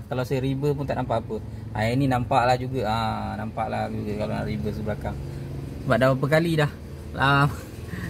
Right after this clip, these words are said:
langgar belakang tu sebab reverse tak nampak. Ha, sensor, reverse sensor pun dah dekat, baru dia bunyi. Dah betul-betul lang-, dah langgar tu, baru dia bunyi. Masa belum langgar, dia tak bunyi pun. <laughs> Tu dah tak boleh percaya lah kat reverse, apa, dekat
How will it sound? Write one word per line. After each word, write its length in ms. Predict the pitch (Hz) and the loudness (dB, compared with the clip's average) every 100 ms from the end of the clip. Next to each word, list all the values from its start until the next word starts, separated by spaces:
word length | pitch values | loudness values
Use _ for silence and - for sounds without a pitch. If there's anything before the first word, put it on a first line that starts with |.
| - | 0
langgar 320 | 127 151 151 143 | 4 6 6 6
belakang 480 | 143 123 147 139 | 4 6 4 6
tu 60 | 127 | 2
sebab 240 | 135 143 135 | 2 4 4
reverse 320 | 143 175 156 | 4 4 4
tak 100 | 139 | 4
nampak. 320 | 135 123 - - | 4 4 2 -2
Ha, 400 | 110 104 101 101 110 131 | -4 -2 -2 -2 -4 -4
sensor, 640 | - 131 139 165 160 151 147 | 0 0 2 4 4 4 2
reverse 260 | 147 156 160 | 2 2 2
sensor 360 | 160 185 180 | 2 2 2
pun 160 | 185 208 - - | 2 0 -2 -6
dah 200 | 131 139 | 4 6
dekat, 420 | 147 143 202 180 143 | 6 4 4 4 2
baru 240 | 160 151 | 2 4
dia 60 | 139 | 4
bunyi. 240 | 131 101 - - - - - | 2 0 -4 -12 -14 -14 -2
Dah 160 | 131 131 | 0 2
betul-betul 420 | 147 147 151 160 | 2 0 2 4
lang-, 280 | 160 170 131 | 4 2 2
dah 120 | 151 | 4
langgar 320 | 160 170 180 180 | 4 4 2 2
tu, 80 | |
baru 240 | 175 160 135 | 0 0 0
dia 60 | 123 | 0
bunyi. 260 | 120 104 98 | 0 0 0
Masa 240 | 110 139 | -2 -2
belum 240 | 131 139 143 | 2 2 4
langgar, 240 | 156 180 | 2 0
dia 60 | 175 | 0
tak 80 | 127 | 0
bunyi 180 | 139 175 | 0 -2
pun. 200 | 170 131 | -2 -2
<laughs> 60 | - - - - - - | -2 -8 -16 -14 -12 -2
Tu 80 | 139 | 0
dah 80 | 123 | 2
tak 160 | 110 | 2
boleh 160 | 135 131 | 2 4
percaya 280 | 143 156 175 | 2 2 2
lah 140 | 185 156 | 0 2
kat 160 | 143 | 0
reverse, 480 | 151 151 160 160 147 | 0 0 2 2 0
apa, 320 | - 151 151 | -2 0 0
dekat 480 | 139 143 135 131 | 0 0 0 0